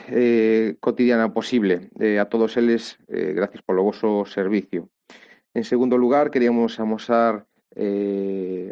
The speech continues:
a nosa fidelidade ao, ao goberno municipal, sobre todo neste estado de, de alarma, eh, eh, que sempre nos terán ao seu carón para todas as decisións que sexan oportunos tomar por esta situación de, de crise.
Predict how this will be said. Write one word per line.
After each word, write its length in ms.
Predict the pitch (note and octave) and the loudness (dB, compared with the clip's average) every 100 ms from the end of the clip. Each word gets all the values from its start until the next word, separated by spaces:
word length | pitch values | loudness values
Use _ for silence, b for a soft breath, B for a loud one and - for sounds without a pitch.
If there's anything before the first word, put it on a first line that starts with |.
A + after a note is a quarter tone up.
| - | -10
a 160 | G#2 | -6
nosa 240 | A2+ A#2 A2 | -4 -4 -4
fidelidade 640 | A#2 G#2+ G#2 B2+ D3+ C#3 | -2 0 2 2 2 2
ao, 160 | A#2 G#2+ | 2 2
ao 320 | G2+ - G#2+ | 0 0 -2
goberno 720 | G#2+ A2+ A2+ A2+ G#2 G2+ G2 _ | 0 0 0 -2 -2 -4 -8 _
municipal, 640 | A2+ A2 G2+ A2+ C3 C3 | -6 -6 -4 -2 2 2
sobre 240 | B2+ A2 F2+ | 0 -2 -2
todo 240 | A2 G#2 | -2 -4
neste 240 | G#2 - G2+ | -6 -6 -10
estado 400 | - A2+ G#2+ G#2 | -2 0 0 0
de, 320 | G2 G2 F#2+ F#2+ | 0 0 -2 -8
de 320 | - G#2 G2+ G2+ | -12 -6 -2 0
alarma, 560 | A#2+ C3+ C3+ C#3 C#3 b b b - | 2 0 0 -2 -6 b b b -6
eh, 480 | G2+ G2 F#2+ F#2 F2+ - - G1+ - | -4 -2 -2 -2 -4 -8 -12 -16 -10
eh, 160 | F2+ - | -10 -10
que 160 | A2+ | -10
sempre 240 | - G#2+ G#2 | -6 -4 -4
nos 240 | G#2+ - | -4 -4
terán 240 | G#2 G#2 | -4 -2
ao 60 | G2 | -2
seu 100 | G2+ | -4
carón 400 | - G2+ B2 A#2 | -2 0 2 2
para 240 | G2+ F#2 | 0 0
todas 320 | G#2+ G#2 G2 - | 0 0 -2 -6
as 80 | |
decisións 480 | G2+ G2+ F#2+ - G#2+ | -14 -12 -10 -6 -8
que 320 | - F#2+ F2+ | -2 0 0
sexan 320 | E2+ G#2 - G2+ | -2 -6 -4 -6
oportunos 480 | G2 G2+ G#2 - | -6 -6 -6 -4
tomar 400 | G2 G2+ G#2 G#2 b b b _ | -4 0 0 0 b b b _
por 160 | - G2 | -2 -2
esta 160 | F#2+ F#2 | -2 -8
situación 560 | - E2+ - F#2+ F2+ | -6 -8 -6 -6 -2
de, 320 | F2 E2+ D#2 F#2 _ _ - - | 0 0 -2 -8 _ _ -20 -10
de 160 | G#2+ A2 | -4 -2
crise. 480 | A#2 G#2 F2 E2 | 0 -2 -4 -8